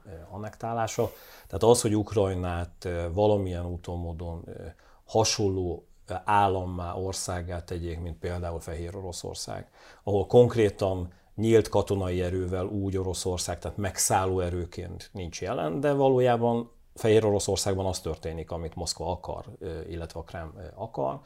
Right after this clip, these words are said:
Tehát, hogy egy ilyenfajta visszaállítás történjen Ukrajnában, mindenképpen, ö, megtörtént volna, de nem lett volna invázió. Nyilván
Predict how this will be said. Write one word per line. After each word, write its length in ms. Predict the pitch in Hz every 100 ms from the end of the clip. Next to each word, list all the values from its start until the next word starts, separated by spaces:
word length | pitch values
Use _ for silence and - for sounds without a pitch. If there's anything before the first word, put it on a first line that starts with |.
| -
Tehát, 260 | - - 95
hogy 120 | 104
egy 120 | 101
ilyenfajta 560 | 104 107 95 - 90 87
visszaállítás 840 | 87 87 - 85 85 85 98 92 -
történjen 500 | 90 90 - - -
Ukrajnában, 800 | 113 - 123 120 117 113 110 - - - -
mindenképpen, 800 | 101 95 85 87 - 95 95 -
ö, 200 | 95 98
megtörtént 560 | 107 - 127 - 120
volna, 340 | 113 110 104 104
de 120 | 95
nem 180 | 101 95
lett 160 | 87
volna 260 | - 92 98
invázió. 580 | 98 95 90 95 90 98
Nyilván 540 | 98 117 120 120 117